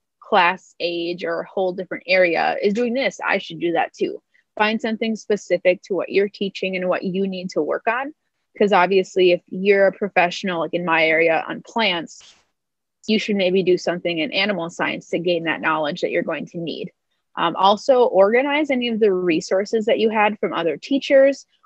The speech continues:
or, um, that you got from your college experiences, because it's gonna be a lot easier to try and find that when you're looking for something to use in the classroom. If you organize it now,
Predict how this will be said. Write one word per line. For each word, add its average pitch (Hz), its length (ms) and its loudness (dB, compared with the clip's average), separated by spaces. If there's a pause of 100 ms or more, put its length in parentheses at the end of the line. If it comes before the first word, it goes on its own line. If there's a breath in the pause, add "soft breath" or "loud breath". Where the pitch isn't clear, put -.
(200)
or, 202 640 4 (260)
um, 170 340 -4
that 180 140 2
you 185 180 -4
got 170 360 2 (440)
from 185 220 0
your 165 340 0
college 170 380 0
experiences, 233 800 -6
because 196 340 -2
it's 170 160 -6
gonna 202 160 0
be 190 80 0
a 170 80 4
lot 175 300 0
easier 196 380 -2
to 175 80 -4
try 165 220 -2
and 165 180 -8
find 160 260 -2
that 170 240 -4 (280)
when 180 140 -4
you're 151 180 0
looking 208 520 -2
for 190 420 6 (160)
something 185 460 -6
to 196 100 -8
use 185 220 -2
in 170 60 -6
the 160 60 -6
classroom. 196 560 -2
If 190 140 -8
you 165 120 -6
organize 185 440 2
it 107 120 -8
now, 180 440 -2